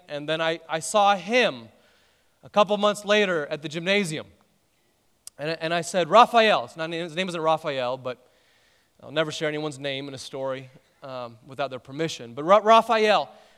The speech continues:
uh, h-, how's marriage going?" And his eyes got as big as baseballs. He goes, "Whoa, it's not as easy as I thought it would be."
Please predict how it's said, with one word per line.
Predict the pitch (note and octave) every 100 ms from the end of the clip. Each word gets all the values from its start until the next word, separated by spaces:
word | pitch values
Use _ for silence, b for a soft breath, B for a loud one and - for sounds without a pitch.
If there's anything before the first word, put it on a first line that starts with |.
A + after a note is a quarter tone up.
| b
uh, | D#3+ -
h-, | E3 F3+
how's | F3 G3+ E3+
marriage | G3 F#3+ D3
going?" | E3+ C#3+ G#2+ - _ _ _ _
And | E3
his | E3+
eyes | E3 F3+ G3
got | E3+ D#3+
as |
big | A#2+ D#3+
as | C#3
baseballs. | C#3+ C#3 - B2+ - - - - _ _ _ _ _ _ _ _ _ _ _ -
He | D#3
goes, | D3+ B2+ - - _ _ _ _ _ _ _ _ _
"Whoa, | C3+ F#3+ D#3+ - - _ _ _ _ _ _ _ _ _ _ _
it's | D#3+ E3 F#3
not | G3+
as | F3
easy | G#3 E3+
as |
I | D#3+
thought | G3+ A3
it |
would | F3 C3
be." | A2